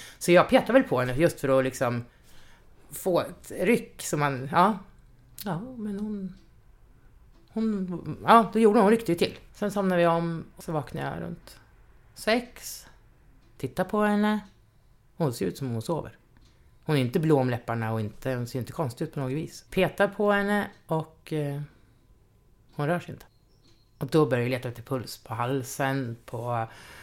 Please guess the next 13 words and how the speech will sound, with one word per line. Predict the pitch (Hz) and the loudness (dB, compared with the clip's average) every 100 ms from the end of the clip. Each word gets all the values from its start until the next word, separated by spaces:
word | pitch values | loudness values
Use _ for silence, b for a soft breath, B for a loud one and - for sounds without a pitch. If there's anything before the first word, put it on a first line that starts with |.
| B B | B B
i | - | -8
handleden, | 123 127 123 117 139 147 147 139 147 151 147 147 | -2 0 0 0 2 2 2 0 0 2 2 0
börjar | 127 | -2
känna | 117 127 | -2 -6
efter | 123 | -6
ett | 120 127 | -8 -6
hj-, | 123 123 127 110 135 | -4 -4 -8 -4 -2
hjärtslag | 139 - - - 143 165 165 151 - | -2 -4 -10 2 6 8 6 4 -2
och | 156 139 - | -2 -2 -2
får | - 151 | 0 2
ju | 131 | 2
ingen | 123 120 | -4 -8
respons. | 110 - 127 131 - | -10 -10 -10 -10 -14